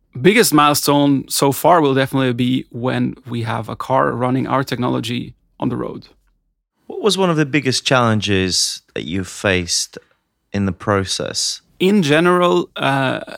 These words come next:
Speaker 1: Sennheiser is not a software company. Uh, software is something that so far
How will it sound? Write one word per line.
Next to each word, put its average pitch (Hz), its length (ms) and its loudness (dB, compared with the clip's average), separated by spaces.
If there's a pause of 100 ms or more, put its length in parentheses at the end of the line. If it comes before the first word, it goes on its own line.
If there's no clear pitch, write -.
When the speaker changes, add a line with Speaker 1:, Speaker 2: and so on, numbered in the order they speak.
Speaker 1:
Sennheiser 160 640 4
is 127 160 2
not 135 400 4
a 120 80 -6
software 123 420 0
company. 107 480 -12 (1040)
Uh, 120 400 -4
software 147 600 2
is 127 180 -4
something 131 420 0
that 120 180 -2
so 143 240 0
far 131 540 -2